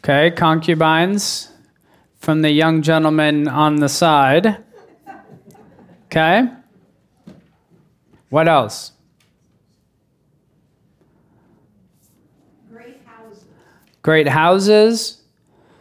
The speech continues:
Speaker 1: Like, big projects, right? These are huge projects. His house took, what was it, thirteen years or fifteen? Thirteen years. That's a big project.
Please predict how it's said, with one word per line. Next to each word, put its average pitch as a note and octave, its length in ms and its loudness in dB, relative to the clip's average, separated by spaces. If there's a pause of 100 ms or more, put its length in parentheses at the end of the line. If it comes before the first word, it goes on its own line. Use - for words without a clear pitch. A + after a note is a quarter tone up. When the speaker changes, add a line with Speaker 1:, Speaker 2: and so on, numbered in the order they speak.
(420)
Speaker 1:
Like, E3 240 -2
big A3 300 -4
projects, F3+ 920 -4 (360)
right? D#3+ 400 -2
These G3+ 220 2
are G3 100 2
huge F#3 500 -4
projects. E3+ 680 -4 (640)
His F3 240 0
house F#3 320 0
took, F#3 340 0
what F3 120 2
was D#3+ 120 0
it, C3 220 -4 (480)
thirteen F#3 500 0
years F#3 720 0 (420)
or C#3+ 120 -2
fifteen? G#3 760 -4 (400)
Thirteen G#3 560 0
years. F3+ 540 -2
That's G3 180 -2
a D4 60 -2
big B3 280 -2
project. A3+ 680 -6